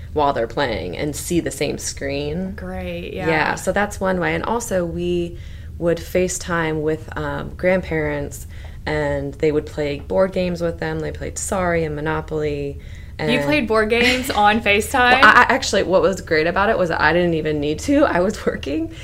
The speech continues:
Speaker 1: but they would play, we'd set them up with FaceTime, and they would play board games.
Speaker 2: Grandparents for the win.
Speaker 1: I know, right? And they also would bake. They baked cookies and brownies with my mom a couple of times.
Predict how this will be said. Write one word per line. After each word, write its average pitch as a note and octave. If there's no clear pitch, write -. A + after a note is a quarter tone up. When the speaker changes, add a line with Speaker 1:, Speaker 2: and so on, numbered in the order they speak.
Speaker 1:
but F#3+
they F#3
would F#3+
play, D#3
we'd E3
set -
them E3+
up D#3
with D#3+
FaceTime, D#3
and D3
they D3
would D3
play C#3+
board -
games. -
Speaker 2:
Grandparents A#3+
for A#3
the G3
win. G#3
Speaker 1:
I F3+
know, G3
right? E3+
And F#3+
they G3
also G#3+
would E3
bake. -
They D#3
baked -
cookies E3+
and D3+
brownies D3
with C#3
my C#3
mom C#3
a C#3
couple -
of -
times. -